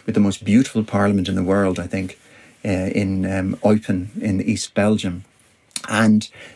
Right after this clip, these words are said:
they decided in twenty eighteen, twenty nineteen to establish a permanent citizens' assembly, it's called. And what it consists of, very briefly, is a permanent citizen council. I don't quite remember the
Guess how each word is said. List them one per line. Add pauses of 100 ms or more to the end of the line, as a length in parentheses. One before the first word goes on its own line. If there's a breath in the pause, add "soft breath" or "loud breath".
(100)
they
decided
in
twenty
eighteen,
twenty
nineteen
to
establish
a
permanent
citizens'
assembly,
it's
called. (720 soft breath)
And
what
it
consists
of,
very
briefly,
is (320 loud breath)
a
permanent
citizen
council.
I
don't
quite
remember
the